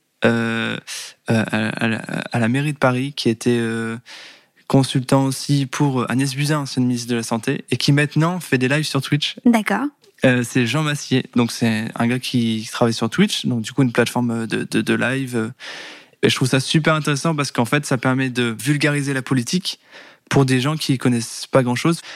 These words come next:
Speaker 1: Il y a un an, il avait fait une super vidéo sur le discours, euh, que Macron avait prononcé à l'onu,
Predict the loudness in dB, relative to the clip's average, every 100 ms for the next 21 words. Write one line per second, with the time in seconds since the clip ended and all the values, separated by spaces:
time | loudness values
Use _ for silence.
0 | -2 2 4 2 0 -2 -2 -4 -2 0
1 | 2 -2 -4 0 0 0 -2 -2 -2 -2
2 | 0 0 -2 -6 0 2 2 -2 0 0
3 | 0 -2 0 0 0 0 0 0 2 0
4 | 0 -4